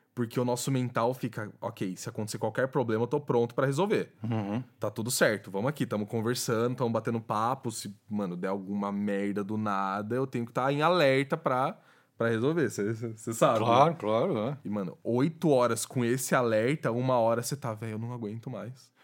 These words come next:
Speaker 2: Ah, depois você não consegue dormir, fica um tempão pra você cair a energia, né?
Speaker 1: Muito,
Speaker 2: Você fica muito
Speaker 1: muito. Mano, quer ver quando eu faço live de vinte e quatro horas?
Speaker 2: Live o quê?
Speaker 1: De vinte e quatro horas.
Speaker 2: Live o quê?
Speaker 1: De vinte e quatro horas.
Speaker 2: Cara, <laughs> como assim, cara?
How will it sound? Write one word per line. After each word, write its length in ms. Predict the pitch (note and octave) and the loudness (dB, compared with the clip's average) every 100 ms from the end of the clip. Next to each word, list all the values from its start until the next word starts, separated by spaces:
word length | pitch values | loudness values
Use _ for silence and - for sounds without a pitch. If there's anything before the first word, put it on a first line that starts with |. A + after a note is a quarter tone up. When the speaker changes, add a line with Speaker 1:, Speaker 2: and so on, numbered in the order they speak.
| _ | _
Speaker 2:
Ah, 120 | D#3+ | -4
depois 240 | G#2 - A2+ | -4 -4 -4
você 80 | C3 | -4
não 60 | |
consegue 260 | B3+ F3+ F3+ | -2 -2 2
dormir, 380 | F3 C#3 C3+ A#2 | 2 4 4 4
fica 200 | G#2 G#2 | 0 -8
um 60 | |
tempão 380 | G2 C3+ C3 B2 | -2 -2 2 0
pra 80 | A#2+ | 0
você 100 | - | -4
cair 440 | - A#2 G#2+ A#2 | -4 -2 0 0
a 40 | G#2+ | 0
energia, 480 | G2 F2 F#2 G#2 F#2+ | -2 -6 -2 -2 -2
né? 140 | G2+ | 4
Speaker 1:
Muito, 440 | D#3+ F3+ G3 A3 C#4+ | 6 8 6 2 -2
Speaker 2:
Você 80 | |
fica 200 | - E3 | 2 2
muito 240 | G#2 A#2 D#3 | 2 2 2
Speaker 1:
muito. 340 | F3+ G2 F#2+ - - C#3 - | 2 0 -4 -10 -20 -14 0
Mano, 260 | E3+ D#3 | 4 4
quer 180 | A2 C#3+ | 2 2
ver 140 | C3+ | 2
quando 160 | C#3+ F#3 | 2 2
eu 60 | G#3 | 4
faço 260 | G#3 G#3 | 2 4
live 160 | G3+ F#3+ | 4 4
de 80 | E3 | 2
vinte 120 | E3 | 2
e 40 | |
quatro 240 | E3 D3+ C3 | 2 4 4
horas? 480 | A2+ G#2+ - - _ _ _ - | 4 2 -6 -12 _ _ _ 2
Speaker 2:
Live 260 | A#2+ C3+ | 4 4
o 40 | G#2+ | 2
quê? 300 | - F#4+ - - | 4 4 4 -6
Speaker 1:
De 160 | B2 | -2
vinte 200 | B2 B2+ | 2 2
e 20 | - | 2
quatro 260 | B2+ B2+ | 0 2
horas. 160 | G#2+ G2+ | 2 6
Speaker 2:
Live 240 | F3 F#3 | 8 6
o 40 | C3+ | 4
quê? 300 | - A4 F#4 - | 6 6 4 -4
Speaker 1:
De 160 | B2 B2+ | -4 -2
vinte 240 | A2+ A2 | -2 -2
e 40 | - | -2
quatro 260 | D3 E3 | -2 2
horas. 140 | E3+ - | 4 6
Speaker 2:
Cara, 160 | - | 4
<laughs> 80 | - - | 0 0
como 100 | F#4+ | 2
assim, 480 | F4+ - - - D4+ | 2 2 0 0 -2
cara? 240 | - A#2 | -4 -6